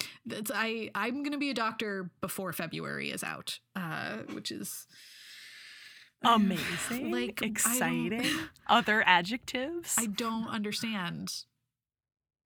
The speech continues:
Speaker 1: how we got here. I don't understand where the time went. I don't understand.
Speaker 2: Our entire pod is like a chronicle of your journey, though.
Speaker 1: I
Speaker 2: That's kinda,
Speaker 1: know.
Speaker 2: kinda
Speaker 1: I'm gonna
Speaker 2: great.
Speaker 1: have to, like,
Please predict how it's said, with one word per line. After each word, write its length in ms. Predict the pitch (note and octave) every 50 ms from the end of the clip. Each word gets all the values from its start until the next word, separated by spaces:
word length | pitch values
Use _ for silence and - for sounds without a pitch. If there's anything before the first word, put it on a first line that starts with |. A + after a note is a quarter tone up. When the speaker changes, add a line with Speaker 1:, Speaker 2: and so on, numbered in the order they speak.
| -
Speaker 1:
how 520 | - - - G3+ F3+ F3 F#3 F3+ F3+ F3+ F3
we 140 | F#3 F3+ E3+
got 220 | - - B2+ -
here. 280 | - - - - - - _ -
I 100 | - G#3+
don't 260 | G#3 G3+ G#3 G#3 G#3 G#3
understand 360 | G#3+ F#3+ G3 - G#3+ G3+ F#3+
where 100 | F#3 E3
the 80 | E3
time 400 | - - A3+ A3 A#3 B3 B3+ B3+
went. 480 | B3 B3 A#3+ A#3+ A#3+ A3+ A3+ G#3+ - - - -
I 120 | G3+ G3
don't 180 | F#3+ G3+ G3+ G#3
understand. 800 | - G3 F#3+ F#3+ - - G3+ F#3 F3 E3+ F3 F3 F3 F3+ F#3 - - - - -
Speaker 2:
Our 100 | A#3 A#3+
entire 340 | A#3+ A#3 - A#3 B3 B3 A#3+
pod 280 | - - - A3+ A3+ A3
is 100 | G#3+ G3
like 140 | G#3 G3+ A3
a 80 | F#3+
chronicle 560 | - - - G#3 F#3 F3+ F#3+ G#3 - G3+ G3
of 100 | F#3+ F3
your 140 | F3 E3+ E3+
journey, 340 | D#3+ - F3 F3 A3 B3+ A3+
though. 140 | G3 D3+ D#3
Speaker 1:
I 200 | C#3+ C#3+ G3 G#3
Speaker 2:
That's 260 | G#3 F3+ F#3 F#3 F#3+
kinda, 200 | G3 F#3 F#3 E3 E3
Speaker 1:
know. 40 | - - - -
Speaker 2:
kinda 200 | - G3 D3+ D3
Speaker 1:
I'm 40 | D3
gonna 160 | - - D3+
Speaker 2:
great. 180 | D3 D#3+ F#3 F#3+
Speaker 1:
have 160 | G#3+ G#3 G#3+
to, 100 | - G#3
like, 360 | F#3+ G3 G3 F#3+ - - -